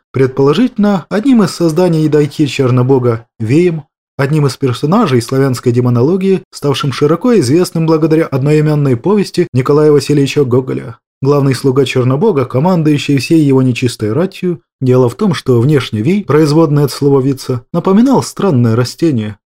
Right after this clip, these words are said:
Он был весь покрыт засохшими комками земли, а его ноги увиты толстыми безобразными корнями.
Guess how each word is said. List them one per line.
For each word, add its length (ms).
Он 140
был 180
весь 240
покрыт 340
засохшими 560
комками 420
земли, 400
а 40
его 180
ноги 280
увиты 480
толстыми 560
безобразными 640
корнями. 640